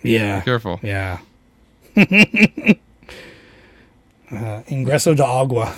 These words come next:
Speaker 2: <laughs>
Speaker 1: It was water ingress, which
Speaker 2: Yeah.
Speaker 1: happened to an aircraft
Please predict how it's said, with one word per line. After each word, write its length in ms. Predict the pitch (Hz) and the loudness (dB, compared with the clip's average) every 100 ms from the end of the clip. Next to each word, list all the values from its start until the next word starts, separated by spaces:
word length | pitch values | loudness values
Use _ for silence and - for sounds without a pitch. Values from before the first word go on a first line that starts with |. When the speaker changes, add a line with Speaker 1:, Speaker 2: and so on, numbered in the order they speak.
| - - - _ - | -16 -20 -20 _ -8
Speaker 2:
<laughs> 0 | |
Speaker 1:
It 1400 | 117 - 147 - _ - - - - - - - _ - | -4 -2 -2 -2 _ -14 -12 -12 -14 -14 -18 -20 _ -12
was 160 | 104 110 | -10 -4
water 340 | 120 127 127 | -2 0 -2
ingress, 640 | 131 139 156 139 - - - | 0 2 2 0 -6 -10 -12
which 360 | 113 - - 90 | -12 -10 -8 -8
Speaker 2:
Yeah. 80 | - - _ _ _ _ _ _ _ | -10 -16 _ _ _ _ _ _ _
Speaker 1:
happened 340 | - 113 113 107 | -8 -6 -6 -8
to 80 | 113 | -6
an 60 | |
aircraft 720 | 107 113 - 113 110 - - | -6 -6 -4 -4 -6 -10 -14